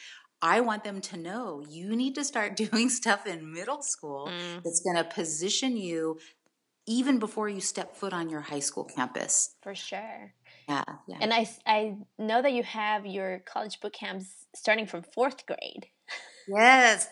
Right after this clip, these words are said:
Speaker 1: <laughs> for that
Speaker 2: <laughs>
Speaker 1: reason.
Speaker 2: I
Speaker 1: Yes.
Speaker 2: know.
Speaker 1: The, and, and you would think, like, people, I think, think I'm crazy. Why is she doing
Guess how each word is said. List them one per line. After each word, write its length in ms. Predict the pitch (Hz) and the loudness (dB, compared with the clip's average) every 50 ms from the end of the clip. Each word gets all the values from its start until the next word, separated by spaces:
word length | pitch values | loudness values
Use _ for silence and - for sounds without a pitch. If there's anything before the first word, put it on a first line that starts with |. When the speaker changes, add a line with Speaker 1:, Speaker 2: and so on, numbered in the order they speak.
| - | -8
Speaker 1:
<laughs> 360 | 277 262 - - - - - | -12 -14 -12 -12 -12 -12 -2
for 160 | - 302 370 381 | 2 4 6 8
that 220 | 370 339 320 254 | 8 8 8 8
Speaker 2:
<laughs> 0 | |
Speaker 1:
reason. 260 | 269 330 370 403 381 - _ _ _ _ _ - | 6 2 0 0 -2 -4 _ _ _ _ _ -2
Speaker 2:
I 60 | 240 277 | 4 6
Speaker 1:
Yes. 260 | 320 320 - 349 330 - - | 6 6 6 6 0 2 4
Speaker 2:
know. 360 | 359 381 381 - 247 277 - - - 349 - _ _ _ _ - | 2 2 2 2 -2 -2 -2 -4 -10 -10 -12 _ _ _ _ -8
Speaker 1:
The, 140 | 269 269 277 | -6 0 2
and, 140 | 269 277 285 247 | 4 4 4 2
and 140 | 247 277 277 | 0 -2 -2
you 160 | 277 294 349 | -2 -2 -2
would 180 | 381 427 403 403 | -2 -4 -6 -8
think, 200 | - 392 359 330 | -10 -10 -10 -8
like, 140 | 277 247 254 | -10 -10 -10
people, 280 | - 285 294 359 349 311 - | -10 -10 -8 -8 -8 -8 -8
I 100 | - 220 | -10 -10
think, 220 | 220 240 226 226 | -12 -12 -14 -14
think 180 | - 240 220 220 | -14 -12 -10 -10
I'm 120 | 220 196 | -10 -10
crazy. 400 | 180 - 240 226 220 196 175 151 | -8 -8 -6 -6 -6 -6 -8 -10
Why 220 | 143 156 170 175 214 | -8 -6 -4 -2 0
is 120 | 277 302 294 | 0 0 0
she 160 | - 320 294 | 0 0 -2
doing 440 | 240 240 226 226 220 220 220 214 | -4 -6 -6 -6 -6 -6 -8 -8